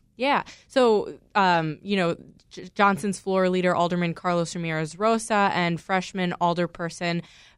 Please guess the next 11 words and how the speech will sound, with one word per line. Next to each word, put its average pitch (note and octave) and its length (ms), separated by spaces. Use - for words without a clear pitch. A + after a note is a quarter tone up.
um, E3 340
Alderperson F3+ 460
Fuentes G#3+ 580
want F3+ 360
to, F3 420
are F#3 100
pushing A3 320
this F3+ 120
proposal F3 580
that D#3+ 200
would, D#3+ 160